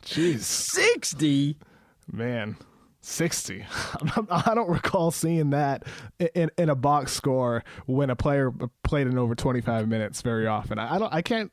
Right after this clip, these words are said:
Speaker 1: I don't remember ever seeing it before. I, I love to look at the history to see how often that's happened. Twenty-five plus minutes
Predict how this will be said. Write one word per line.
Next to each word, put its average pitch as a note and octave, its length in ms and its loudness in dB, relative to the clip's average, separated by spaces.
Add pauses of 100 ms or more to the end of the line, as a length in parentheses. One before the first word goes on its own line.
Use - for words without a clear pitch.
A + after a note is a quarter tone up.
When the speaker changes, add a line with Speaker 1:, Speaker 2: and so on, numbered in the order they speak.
(160)
Speaker 1:
I G3 80 2
don't D#4 120 0
remember G#3+ 280 2
ever F3+ 140 2
seeing A#3+ 260 -2
it C3+ 60 0
before. A2+ 300 0
I, A#2+ 180 2
I - 20 4
love D#3 280 4
to D#3 60 4
look D3 220 4
at A#2 60 2
the A#2 100 0
history B2+ 320 0
to A2 80 0
see A#2 160 -2
how A#2 180 0
often A2+ 300 -2
that's A2 200 -4
happened. - 440 -8 (300)
Twenty-five F#3+ 720 2
plus E3 320 2
minutes A#2+ 500 0